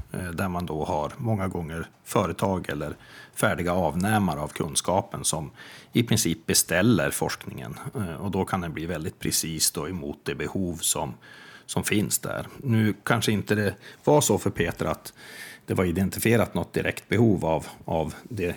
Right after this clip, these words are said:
utgången, utan det fanns ett område där som var obelyst inom forskningen. Och då, det är också, eh, en modell, och den fungerar också, fast det kan ge annorlunda resultat. Eh,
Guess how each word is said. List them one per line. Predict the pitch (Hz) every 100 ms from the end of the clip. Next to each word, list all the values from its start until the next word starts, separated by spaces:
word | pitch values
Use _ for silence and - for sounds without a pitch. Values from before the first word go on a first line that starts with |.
| -
utgången, | 101 - - 113 98 80
utan | 80 85
det | 80
fanns | 85 90 78
ett | - -
område | 123 101 113 120 107
där | 92 92
som | 92 95
var | 90
obelyst | 107 80 82 113 143 - - - - -
inom | 90 90
forskningen. | 90 - - 120 90 78
Och | 85
då, | 90 - - -
det | 127
är |
också, | 110 - - 117 113 - -
eh, | 110 95 -
en | 120 104
modell, | 104 101 117 127 82 - - -
och | 95 87
den | 117 143
fungerar | 139 85 73 60
också, | - - -
fast | - - - - -
det | 123
kan | 117
ge | 90
annorlunda | 87 87 90 78 -
resultat. | - - - - - - - - - - - - - - - _ _ _
Eh, | 143 135